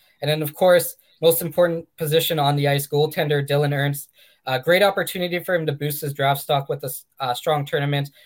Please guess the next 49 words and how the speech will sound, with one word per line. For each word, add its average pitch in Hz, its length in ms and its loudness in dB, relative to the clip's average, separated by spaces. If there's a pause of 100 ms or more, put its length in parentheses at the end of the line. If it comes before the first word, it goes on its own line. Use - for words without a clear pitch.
(160)
The 147 80 -6
nineteen-year-old, 156 760 0
this 143 160 -4
will 156 80 -4
be 143 80 -6
his 143 120 -4
second 160 280 -2
time 147 280 -2
through. 127 300 -6 (380)
In, 139 180 -2
uh, 135 140 0
fourteen 185 420 -2
games, 151 460 -4 (280)
he 135 120 -8
had 143 400 0
a 135 380 -6
save 143 260 -4
percentage 147 340 -4
of 147 100 -4
nine 135 240 -4
thirteen 139 460 -6
and 131 140 -6
was 127 180 -4
the 131 80 -10
first 156 320 0
goalie 143 400 -2 (280)
to 151 80 -6
record 143 340 0
a 139 40 2
win 135 260 -2
against 135 380 -4
Seattle 135 360 -2
in 135 160 -8
this 135 180 -8
year's 123 180 -8
playoffs. 160 520 0 (440)
In 165 280 0
the 156 140 2
short 196 320 -2
tournament 175 420 -4
format, 160 400 2
like 151 160 2
the 175 80 -2
Memorial 143 400 0
Cup, 143 240 -6 (100)
goaltending 143 520 -4
plays 135 400 -6
such - 280 -6
a 156 200 -6